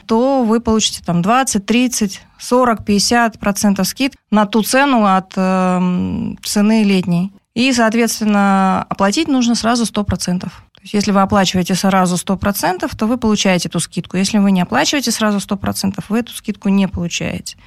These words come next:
А так как люди все-таки собирают на отпуск порой и по году, по два,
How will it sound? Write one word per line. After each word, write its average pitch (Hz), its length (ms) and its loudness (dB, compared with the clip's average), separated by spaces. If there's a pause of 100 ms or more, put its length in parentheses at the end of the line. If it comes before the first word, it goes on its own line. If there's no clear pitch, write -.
(140)
А 185 140 0
так 214 160 0
как 208 140 -4
люди 214 360 2 (380)
все-таки 208 420 0
собирают 208 640 2
на 202 180 4
отпуск 196 420 -4 (100)
порой 196 420 2
и 180 680 0 (200)
по 185 120 -2
году, 220 320 0
по 190 160 0
два, 254 340 0